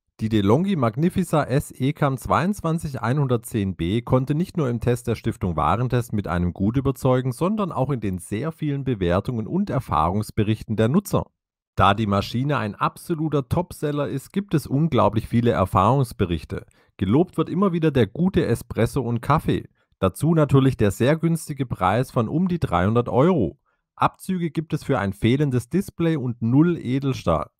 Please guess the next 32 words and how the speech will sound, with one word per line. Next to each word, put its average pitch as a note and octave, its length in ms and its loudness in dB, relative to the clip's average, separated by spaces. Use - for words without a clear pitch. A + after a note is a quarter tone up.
Meine C#3+ 420 -2
klare E3+ 340 0
Nummer D#3+ 240 0
eins C#3 280 -2
bei C3 120 -2
den A#2 220 -2
günstigen E3 480 -4
Kaffeevollautomaten C3 1120 -2
bis - 240 -4
dreihundert F#2+ 540 2
Euro. D3+ 500 0
Immer E3+ 260 8
günstige D#3 560 6
Angebote B2 600 8
zur A2 220 4
DeLonghi G#2 520 8
Magnifica B2+ 720 6
S D3 280 4
E C3+ 220 4
cam C#3 300 6
zweiundzwanzig D#3 880 4
einhundertzehn A#2+ 760 6
B F#2+ 300 4
und A#2 200 2
vielen G#3 340 4
weiteren D3+ 480 2
Kaffeevollautomaten D3 1160 2
findet A2+ 380 2
ihr A#2 140 -2
auf A2+ 120 0
meinem A2+ 320 2
Blog. - 380 0